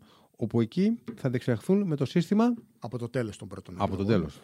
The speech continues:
Speaker 1: προφανώς, ναι.
Speaker 2: Οι οποίες θα γίνουν με το σύστημα της ενισχυμένης
Speaker 1: Δηλαδή;
Speaker 2: αναλογικής που ψήφισε η Νέα Δημοκρατία και ίσχυε και στις κάλπες του δεκαεννέα, μόνο που τώρα η διαφορά σε σχέση με την ενισχυμένη αναλογική που είχαμε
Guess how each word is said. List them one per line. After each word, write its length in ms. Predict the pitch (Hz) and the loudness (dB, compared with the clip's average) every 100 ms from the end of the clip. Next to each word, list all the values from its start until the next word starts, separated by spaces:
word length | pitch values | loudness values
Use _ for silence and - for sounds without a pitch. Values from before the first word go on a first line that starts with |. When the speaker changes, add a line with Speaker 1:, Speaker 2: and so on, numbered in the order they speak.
| - | -10
Speaker 1:
προφανώς, 420 | 95 92 76 69 | -6 -6 -6 -8
ναι. 180 | 78 69 - | -12 -12 -2
Speaker 2:
Οι 100 | 131 | -2
οποίες 220 | 123 208 | 0 0
θα 80 | 151 | 0
γίνουν 200 | 151 190 | 2 0
με 60 | 160 | 0
το 120 | 135 | -2
σύστημα 460 | 185 175 185 180 170 | -2 -2 0 0 0
της 180 | 160 | -2
ενισχυμένης 840 | 160 151 - 147 147 113 95 - - | 0 0 -2 -2 0 -2 -6 -12 -8
Speaker 1:
Δηλαδή; 380 | 95 95 92 160 | 2 6 8 6
Speaker 2:
αναλογικής 540 | 196 107 95 196 196 | 4 0 -2 -2 -2
που 120 | - 160 | -6 -4
ψήφισε 340 | - 165 160 | 0 2 2
η 40 | |
Νέα 200 | 151 151 | 2 2
Δημοκρατία 680 | 139 131 120 101 107 170 226 _ _ _ _ _ _ _ - | 0 -2 -6 -8 -8 -8 -8 _ _ _ _ _ _ _ 0
και 200 | 143 143 | 4 4
ίσχυε 380 | 170 - 165 | 4 4 2
και 200 | 143 - | 2 0
στις 240 | 185 165 - | 0 -2 -4
κάλπες 400 | 151 143 131 120 | -2 -2 -4 -8
του 100 | 117 | -8
δεκαεννέα, 580 | 110 110 104 104 135 156 | -8 -8 -6 -2 0 2
μόνο 240 | 160 175 | 2 2
που 180 | - 139 | 0 0
τώρα 400 | 160 147 147 190 - _ _ _ _ _ _ | 4 4 4 -2 -8 _ _ _ _ _ _
η 80 | |
διαφορά 560 | 110 113 - 117 143 - _ _ _ _ _ | -6 -6 -2 0 0 -2 _ _ _ _ _
σε 160 | - | -12
σχέση 320 | 107 143 139 | -4 -4 0
με 100 | 147 | -2
την 120 | 135 127 | -2 -2
ενισχυμένη 480 | 120 - 120 143 | -2 -4 -2 0
αναλογική 540 | 147 135 117 113 110 131 | 0 -2 -4 -6 -8 -4
που 100 | 131 | -4
είχαμε 420 | 131 127 117 | -2 -2 -2